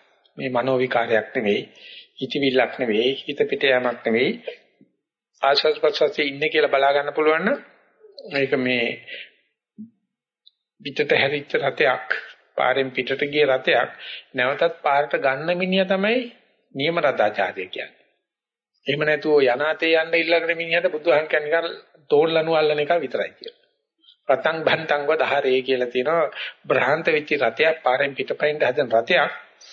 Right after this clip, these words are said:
නැවත පාරේ තියා ගන්න දන්න මිනිහට විතරයි රථාචාර්ය කියන්නේ. අනික මිනිස්සු නිකන් රේන්ස් ලනු අල්ලන ඉන්න, තෝරන ලනු අල්ලන ඉන්න මිනිහෙක් විතරයි. ඉතින් භා-,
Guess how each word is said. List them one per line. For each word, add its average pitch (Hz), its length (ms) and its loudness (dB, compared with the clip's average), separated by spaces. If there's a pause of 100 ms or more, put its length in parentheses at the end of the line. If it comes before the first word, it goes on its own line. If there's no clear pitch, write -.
(340)
නැවත 123 360 2
පාරේ 139 340 2
තියා 175 220 2
ගන්න 175 240 2
දන්න 156 320 -2
මිනිහට 185 340 -2
විතරයි 175 340 2
රථාචාර්ය 160 720 2
කියන්නේ. - 300 -12 (420)
අනික 139 220 0
මිනිස්සු 147 260 -2
නිකන් 151 300 0 (420)
රේන්ස් 139 320 0
ලනු 147 220 -2
අල්ලන 139 260 0
ඉන්න, 151 180 -2 (320)
තෝරන 143 280 2
ලනු 147 180 0
අල්ලන 143 220 2
ඉන්න 147 180 -4
මිනිහෙක් 156 260 -4
විතරයි. - 300 -8 (760)
ඉතින් 139 180 0
භා-, 120 260 0